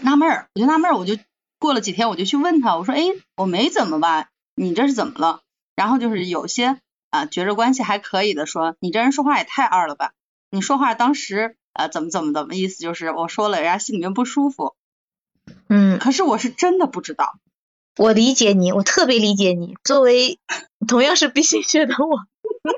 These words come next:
Speaker 2: <laughs> 因为我在，我在那个时候啊，我初中的时候，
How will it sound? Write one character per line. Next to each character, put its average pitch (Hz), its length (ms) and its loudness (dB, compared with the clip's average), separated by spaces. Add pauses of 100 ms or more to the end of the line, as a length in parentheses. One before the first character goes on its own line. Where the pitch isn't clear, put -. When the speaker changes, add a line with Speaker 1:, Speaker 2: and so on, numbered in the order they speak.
(100)
Speaker 2:
<laughs> - 960 -6
因 339 100 2
为 359 80 2
我 208 160 4
在， 262 260 0
我 214 120 0
在 262 100 0
那 311 120 -2
个 269 120 0
时 220 200 -2
候 214 60 2
啊， 190 120 2
我 190 80 0
初 277 180 -6
中 262 160 0
的 247 120 -2
时 220 120 -4
候， 190 280 -4